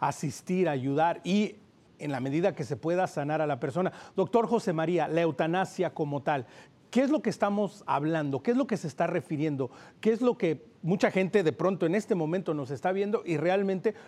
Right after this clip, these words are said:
no había escuchado esta palabra, de pronto la había escuchado de pasada en el noticiario de las nueve, a alguien la había comentado, pero no tienen un concepto y una idea básica? Cuando hablamos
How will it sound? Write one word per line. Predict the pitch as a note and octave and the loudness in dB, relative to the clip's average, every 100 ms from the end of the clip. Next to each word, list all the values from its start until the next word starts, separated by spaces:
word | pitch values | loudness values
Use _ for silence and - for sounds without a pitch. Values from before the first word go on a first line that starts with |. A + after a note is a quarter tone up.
| - | -12
no | D3+ D#3+ | -2 2
había | B3+ A#3+ | 4 2
escuchado | F#3+ - D#3+ E3 F3 | 0 -4 -2 0 0
esta | D#3 C#3+ | -2 -2
palabra, | C#3 E3 F#3 F3+ | 2 2 4 2
de | C#3 | 0
pronto | E3 F3 F3 | -2 0 0
la | |
había | C#3+ D#3+ | 0 0
escuchado | D#3 - E3+ D3 D#3+ D#3+ | -2 -6 -8 -2 0 0
de | B2+ | -2
pasada | C3 - D#3+ D#3 | -4 -2 0 0
en | |
el | C3+ B2 | -2 -6
noticiario | B2 A#2 - D3 C#3+ C#3 | -6 -8 -4 -2 0 -2
de | B2 | -4
las | A#2+ E3+ | -6 -2
nueve, | G3+ A#3 A3+ A3 - - | 0 2 2 0 -8 -4
a | C#3 F3+ | 0 2
alguien | F#3+ F3+ | 4 2
la | D#3 | 4
había | F#3 | 2
comentado, | E3 E3 D3 C3 F#3+ G#3+ F#3+ | 2 0 -2 2 2 2 2
pero | F3 E3 - - - | 0 0 -2 -10 0
no | F#3+ A#3 | 2 2
tienen | A#3 A#3 A3+ | 2 2 2
un | A3 | 0
concepto | F#3 G3 F3 G#3 G3 F#3+ | 0 -2 0 0 0 0
y | F3 | 0
una | F3+ D#3+ | 0 0
idea | D#3 D3+ | 0 0
básica? | C#3 C3+ - C3+ C#3 | 0 -2 -4 -4 -2
Cuando | D#3+ D#3 | 0 2
hablamos | E3 G#3 B3+ B3 | 2 2 2 0